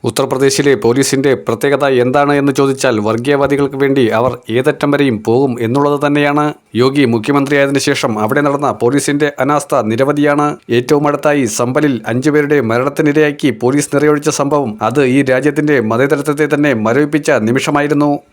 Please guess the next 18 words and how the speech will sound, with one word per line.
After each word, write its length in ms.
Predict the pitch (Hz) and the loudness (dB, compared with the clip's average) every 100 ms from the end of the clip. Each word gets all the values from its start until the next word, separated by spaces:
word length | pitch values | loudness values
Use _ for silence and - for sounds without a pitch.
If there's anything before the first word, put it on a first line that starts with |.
| - | -6
പ്രതിപക്ഷ 300 | 127 143 143 | -2 0 0
നേതാവായ 580 | 139 143 147 147 147 113 | 0 2 2 2 2 2
രാഹുൽ 240 | 117 127 147 | 0 0 0
ഗാന്ധി 300 | 151 147 139 | 0 0 -2
സമ്പൽ 360 | - 123 135 | -2 -2 -2
സന്ദർശിക്കാൻ 600 | 143 147 147 156 147 147 | -2 -2 -2 -2 -2 -2
പോകുമ്പോൾ 440 | 147 147 147 143 101 - | 0 0 2 0 -2 -6
അതിനെ 340 | 107 120 151 120 - | -4 0 0 0 0
തടയിടാൻ 420 | 117 147 151 120 - | 0 2 0 -2 -4
പ്രത്യേകമായ 520 | 110 147 147 147 147 | -2 0 2 0 2
യോഗം 300 | 143 147 143 | 2 2 0
വിളിക്കുകയായിരുന്നു 720 | 127 135 147 151 147 143 139 | -2 -2 0 2 2 2 0
യോഗി 360 | 107 123 139 143 | 2 0 0 0
ആദിത്യനാഥ്. 640 | 123 139 147 143 143 143 147 - | 0 -2 -2 0 2 0 0 -2
ഒരു 140 | - 143 | 0 2
കാരണവശാലും 600 | 156 151 151 143 147 139 | 2 2 0 0 0 0
പ്രതിപക്ഷ 340 | 113 120 143 - | 0 0 0 0
നേതാവ് 500 | 147 147 151 147 | 0 0 0 2